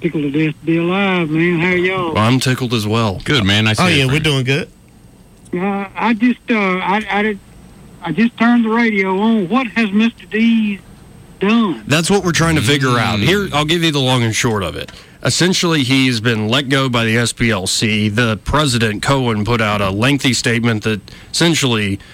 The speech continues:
Speaker 2: Moore's D's did not live up to the values and mission of their institution, and they're bringing in a third party to investigate this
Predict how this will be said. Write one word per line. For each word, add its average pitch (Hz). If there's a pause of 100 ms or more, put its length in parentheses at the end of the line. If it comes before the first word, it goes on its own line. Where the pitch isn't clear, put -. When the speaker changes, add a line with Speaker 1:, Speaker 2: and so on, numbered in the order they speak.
(160)
Speaker 2:
Moore's 117
D's 117
did 110
not 110
live 117
up 110
to 123
the 101
values 107
and 95
mission 110
of 95
their 101
institution, 98
and 107
they're 101
bringing 117
in 104
a 92
third 127
party 101 (340)
to 127
investigate 107 (340)
this 123